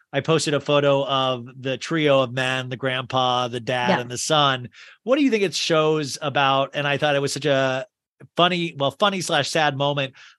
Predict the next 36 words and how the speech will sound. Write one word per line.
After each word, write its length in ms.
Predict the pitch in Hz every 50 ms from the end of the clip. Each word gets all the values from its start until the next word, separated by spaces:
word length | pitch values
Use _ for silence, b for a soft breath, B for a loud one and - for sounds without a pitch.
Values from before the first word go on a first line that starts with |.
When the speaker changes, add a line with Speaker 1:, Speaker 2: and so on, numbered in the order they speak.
| _
Speaker 1:
of 100 | - 139
all 200 | 143 151 147 147
three 260 | 147 - 151 151 156 160
of 80 | 151
them 180 | 135 143 135 131
turning 340 | - - 147 139 135 135 131
their 120 | 131 127
heads 240 | 110 131 135 131 117
at 80 | 131
the 140 | - 139 127
airport 400 | 131 131 127 - - 135 131 -
for 120 | - 139 127
a 80 | 120
hot 280 | 107 123 127 123 123 120
girl 260 | 123 131 127 123 123
at 80 | 120 -
the 80 | 131
very 400 | 113 127 123 123 120 117 120 135
end. 360 | 170 180 170 156 139 131 127 B B B 247 208 156 135
What 120 | - 302
do 60 | 339
you 60 | 294 277
Speaker 2:
Mm-hmm. 60 | 170
Speaker 1:
think 120 | 240 226
it 120 | 180 151 -
says 680 | - - 165 143 143 143 143 143 139 131 123 110 - -
about 340 | - 147 131 135 131 127 123
toxic 360 | - 143 131 123 - 139 107
masculinity, 800 | 113 131 123 120 113 - 131 120 117 117 117 113 107 107 107 104
this 180 | 98 107 101 98
show, 440 | - - 110 98 95 92 87 87 -
or 160 | 117 131 127
this 180 | 127 131 123 -
season 400 | - - 151 131 107 98 101 95
in 120 | 98 98
particular? 560 | 101 113 98 110 95 - - 90 92 _ _